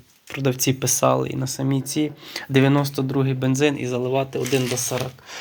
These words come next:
один до двадцяти п'яти, перепрошую, один до двадцяти п'яти, це виходить сорок грам даного мастила на літру. На літру бензину. Е,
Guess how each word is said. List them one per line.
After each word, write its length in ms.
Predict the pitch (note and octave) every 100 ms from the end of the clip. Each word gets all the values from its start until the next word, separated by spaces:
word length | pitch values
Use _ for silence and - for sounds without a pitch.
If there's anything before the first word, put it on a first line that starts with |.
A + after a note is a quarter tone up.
| - - - -
один 440 | C#3 C#3 D#3 D#3
до 140 | C#3 C3+
двадцяти 500 | C3+ C#3 C#3 C3+ C3+
п'яти, 340 | C3 - A#2
перепрошую, 640 | A#2 A#2 - C#3 - A#2+
один 140 | B2+ C#3
до 80 | B2+
двадцяти 380 | B2 A#2+ -
п'яти, 340 | C3 C#3+ - D#3
це 140 | C3+
виходить 460 | B2+ B2 C3 C3 A#2+
сорок 340 | C3+ B2 A#2
грам 280 | C3 C#3+ C3+ - _ -
даного 360 | C3 B2 B2 B2
мастила 440 | A#2+ - C#3+ B2+
на 680 | B2 B2 A#2+ A#2 A#2+ B2+ B2+
літру. 440 | A#2+ C3 C3 - - - _ _ _ _ _ _ _ _ _ - - _ - - - - - -
На 160 | C3 B2+
літру 340 | C#3+ C#3 B2+ A#2+
бензину. 480 | A#2+ A#2+ G#2+ A2+ A#2 - - - - _ - - - - - - - - - - - _ _ - - - - - - - - - -
Е, 500 | B2+ C3+ C3 C3